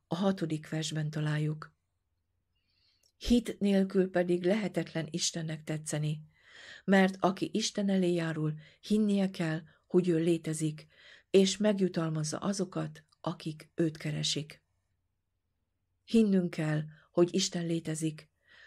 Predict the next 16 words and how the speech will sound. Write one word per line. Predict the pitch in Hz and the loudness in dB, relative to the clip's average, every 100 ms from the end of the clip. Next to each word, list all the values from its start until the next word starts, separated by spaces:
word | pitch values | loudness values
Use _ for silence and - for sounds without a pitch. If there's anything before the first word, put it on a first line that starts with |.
| - | 2
és | - 196 196 | 6 6 6
a | |
létezés | 180 202 208 185 180 185 190 | 6 4 4 4 4 2 2
gondolatától | 196 190 170 160 156 151 156 156 156 156 - - | 2 4 4 2 -4 -6 -4 -4 -4 -8 -20 -10
nem | - 208 202 | 2 4 4
választható | 185 175 170 - - 156 156 - | 2 0 -2 -4 -6 -4 -4 -4
el | 165 151 | -4 -4
a | 165 | -4
jutalom | 180 196 190 160 151 151 151 - - _ | -2 -2 -2 -2 0 -2 -6 -16 -20 _
és | 180 175 | 0 2
a | 175 | 0
segítség | 185 220 190 156 - 160 | 0 0 0 0 -2 -2
gondolata | 165 160 151 160 151 147 - | 0 0 0 -2 -4 -8 -6
attól | 143 151 156 208 | -6 -6 -2 -2
az | 214 | 0
Istentől, | 226 - 214 202 190 190 190 | -2 -2 -2 -2 0 0 -2